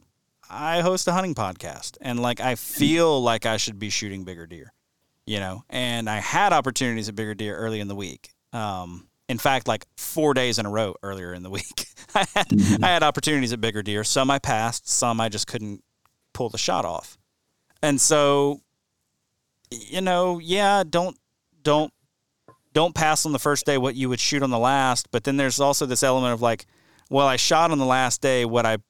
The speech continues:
Speaker 1: wouldn't have normally shot on the last day.
Speaker 2: Right.
Speaker 1: You know what I mean? And that
Speaker 2: Yeah.
Speaker 1: Now, would I rather have come back with this buck than nothing? Absolutely.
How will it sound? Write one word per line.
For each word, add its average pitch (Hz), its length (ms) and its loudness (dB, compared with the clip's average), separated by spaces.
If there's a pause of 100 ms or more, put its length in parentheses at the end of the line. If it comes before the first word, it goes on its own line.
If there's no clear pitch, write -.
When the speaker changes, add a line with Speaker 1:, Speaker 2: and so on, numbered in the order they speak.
(400)
Speaker 1:
wouldn't 127 420 0
have 107 260 0
normally 113 440 -2
shot 95 360 -2
on 92 80 -8
the 92 80 -10
last 90 360 -10
day. - 340 -14 (680)
Speaker 2:
Right. - 260 2 (140)
Speaker 1:
You 127 100 0
know 139 80 2
what 139 100 4
I 135 40 4
mean? 139 280 2
And 123 140 0
that 156 400 2
Speaker 2:
Yeah. 120 160 2 (1300)
Speaker 1:
Now, 135 420 2 (1300)
would 160 180 4
I 151 100 4
rather 143 380 4
have 147 180 0
come 151 200 2
back 135 200 2
with 120 100 -4
this 127 200 0
buck 131 320 2
than 107 200 -4
nothing? 185 380 -2 (440)
Absolutely. 123 800 -2